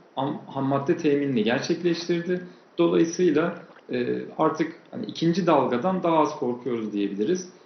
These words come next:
İçinde bulunduğumuz sezonda buğday üretimine baktığımızda da, e, tüyik'in ilk tahmini yirmi buçuk milyon tondu. İkinci tahmin bunun bir miktar altında olabilir. Ama yine Türkiye'nin on dokuz milyon tonluk talebini karşılayacak buğday üretimimiz mevcut.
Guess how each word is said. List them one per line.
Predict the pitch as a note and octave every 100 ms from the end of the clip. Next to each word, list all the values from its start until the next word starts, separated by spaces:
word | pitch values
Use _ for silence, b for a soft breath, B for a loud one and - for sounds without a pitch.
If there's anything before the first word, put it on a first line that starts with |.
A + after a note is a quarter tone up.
| B
İçinde | - F3+ F#3+ F3
bulunduğumuz | F3 E3+ E3+ E3+ -
sezonda | D3+ E3 D#3+ E3 D3
buğday | C3+ F3+
üretimine | E3 D3 C#3 B2+ B2
baktığımızda | A#2 G#2+ A2+ A2 G#2+ G2+ G#2+
da, | D#3+ F#3 B B B B2+
e, | A#2+
tüyik'in | A#2+ F3 E3+ D#3+ D#3+
ilk | D#3 -
tahmini | D#3 D3 D3+ C#3+
yirmi | D3 D#3 C#3
buçuk | C3 -
milyon | A#2 A2 G#2
tondu. | G#2 G#2+ A2 F3+ - B B F3+
İkinci | G3+ G3 F#3+
tahmin | F#3 E3+ F3 E3+
bunun | F3 E3+
bir | A3
miktar | F#3 - E3+
altında | D3+ D3 D#3 D3+
olabilir. | C#3+ C#3+ E3 F3 F3+ - - _ -
Ama | D#3 D#3+ C3+ - -
yine | A#2+ E3 D#3 D3
Türkiye'nin | E3 D#3+ D#3 D3+
on | D#3+ E3
dokuz | C#3 C#3 C3+
milyon | B2+ B2+ B2
tonluk | C3 B2 A#2 -
talebini | D3+ C#3 A#2 G#2+
karşılayacak | D3 C3+ B2 A2+ D3 F#3 - B B -
buğday | F3+ D#3+ B2+
üretimimiz | A#2 G#2+ G#2 A#2 A2
mevcut. | F#3 D3+ D3+ D#3+